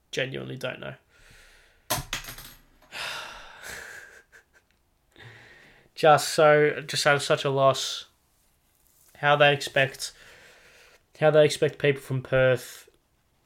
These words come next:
to, how they expect people,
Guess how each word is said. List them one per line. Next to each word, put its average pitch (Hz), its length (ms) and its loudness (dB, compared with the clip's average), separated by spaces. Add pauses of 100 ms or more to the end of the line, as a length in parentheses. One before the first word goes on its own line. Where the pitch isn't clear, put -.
(1080)
to, 123 840 -6 (240)
how 151 220 4
they 151 100 8
expect 143 380 -2
people, 131 500 -2